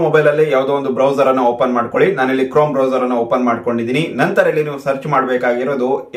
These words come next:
ಎಸ್ ಐ ಎ ಎಂ ಡಾಟ್ ಇನ್ ಅಂತ ಹೇಳಿ. So ಎಸ್ ಎ ಐ ಎಂ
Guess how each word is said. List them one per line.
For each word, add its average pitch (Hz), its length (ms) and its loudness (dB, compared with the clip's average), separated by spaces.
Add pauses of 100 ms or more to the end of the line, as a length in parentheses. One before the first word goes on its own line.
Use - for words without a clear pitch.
ಎಸ್ - 120 -12 (300)
ಐ 180 40 -2 (300)
ಎ 135 40 0 (160)
ಎಂ 180 80 -2 (240)
ಡಾಟ್ 156 200 0 (160)
ಇನ್ 135 140 -4
ಅಂತ 110 120 -6 (100)
ಹೇಳಿ. 98 200 -8 (180)
So 151 60 4 (140)
ಎಸ್ - 200 -2
ಎ - 40 4 (140)
ಐ - 20 2 (100)
ಎಂ 220 80 -4